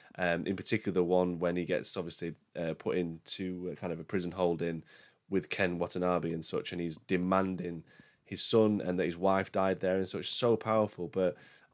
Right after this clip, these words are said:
I felt that everyone was pretty, especially, like I said, 'cause it's difficult for,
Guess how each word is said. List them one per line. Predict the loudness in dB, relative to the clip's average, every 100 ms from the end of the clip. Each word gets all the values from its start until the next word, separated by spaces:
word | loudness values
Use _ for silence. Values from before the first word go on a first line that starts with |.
| -2
I | 0
felt | 4 6 6
that | 6
everyone | 6 4
was | 2
pretty, | 0 2 2 0 -2
especially, | -2 0 2 2
like | 2
I |
said, | 2 0
'cause | 0
it's | -4
difficult | -4 -4 -4 -4
for, | 2 4